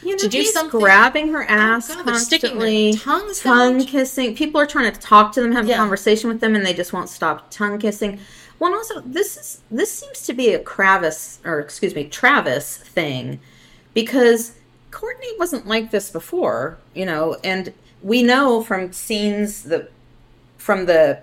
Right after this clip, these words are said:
Speaker 1: Keeping Up with the Barkers, which was Travis's previous
Speaker 2: Yes,
Speaker 1: reality
Speaker 2: reality
Speaker 1: show
Speaker 2: show.
Speaker 1: with his, uh, first wife, he was like that with her.
Speaker 2: Mm-hmm.
Speaker 1: So this is his thing
Speaker 2: Yeah.
Speaker 1: that he's brought into the relationship, and she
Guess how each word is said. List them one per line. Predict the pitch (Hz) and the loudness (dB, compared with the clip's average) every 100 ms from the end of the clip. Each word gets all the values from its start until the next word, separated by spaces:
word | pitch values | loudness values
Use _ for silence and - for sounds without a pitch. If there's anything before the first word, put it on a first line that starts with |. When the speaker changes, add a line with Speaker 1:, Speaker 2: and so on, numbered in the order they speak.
| - | -6
Speaker 1:
Keeping | 220 220 190 | -6 -4 -4
Up | - | -6
with | - | -6
the | |
Barkers, | - 175 180 135 135 160 | 2 2 2 0 -2 -4
which | 160 - | -10 -8
was | 147 147 - _ - _ _ _ - - | -10 -10 -18 _ -20 _ _ _ -20 -8
Travis's | - 165 160 160 160 151 | 0 2 2 -2 -8 -10
previous | - - 262 190 151 - - - _ - - | -8 -2 0 2 0 -2 -8 -16 _ -20 -6
Speaker 2:
Yes, | 185 165 | 0 2
Speaker 1:
reality | 180 165 160 165 | 4 4 2 -2
Speaker 2:
reality | 160 | -4
Speaker 1:
show | 175 156 | -2 -2
Speaker 2:
show. | 160 | -4
Speaker 1:
with | 170 | -4
his, | 185 165 - | -4 -4 -4
uh, | 156 151 | -8 -4
first | 202 220 - | -2 -2 0
wife, | 156 151 - - _ - - _ _ - _ _ - | 0 0 -4 -16 _ -20 -20 _ _ -20 _ _ -4
he | - 330 | 4 4
was | 330 294 | 4 0
like | 285 285 | -2 0
that | 294 | -2
with | 277 - | -2 -4
her. | 330 - - - _ | -4 -4 -6 -10 _
Speaker 2:
Mm-hmm. | 220 220 196 160 180 - - - _ _ _ _ - | -2 0 -2 -6 -12 -18 -20 -20 _ _ _ _ -6
Speaker 1:
So | - 262 | 2 2
this | 285 302 | 2 -4
is | 226 - | -10 -6
his | 269 320 302 | 0 0 0
thing | - 170 117 110 | -2 -2 -2 -4
Speaker 2:
Yeah. | 233 180 160 - | 2 2 2 2
Speaker 1:
that | 196 | 4
he's | 247 247 | 4 2
brought | 214 202 196 | 4 6 6
into | 202 208 | 4 -2
the | 185 | 0
relationship, | 180 175 175 180 - 165 - | 2 2 0 -4 -4 -4 -4
and | 170 | -8
she | - - 214 202 202 | -6 -2 -2 -2 -6